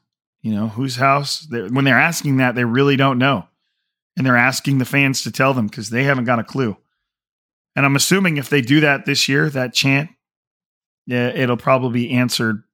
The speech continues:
by a lot of forty-niners fans not saying Rams house.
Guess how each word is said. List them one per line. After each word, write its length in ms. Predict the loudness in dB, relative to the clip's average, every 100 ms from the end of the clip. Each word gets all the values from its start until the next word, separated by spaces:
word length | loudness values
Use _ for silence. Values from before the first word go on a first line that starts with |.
| _ _ _ _ -4
by 120 | -2
a 60 | 2
lot 180 | 2
of 60 | 2
forty-niners 600 | 2 2 4 4 2 -2
fans 380 | -2 -2 -2 -2
not 320 | 0 0 0
saying 340 | 0 2 4
Rams 340 | 4 4 2 0
house. 360 | -4 -6 -14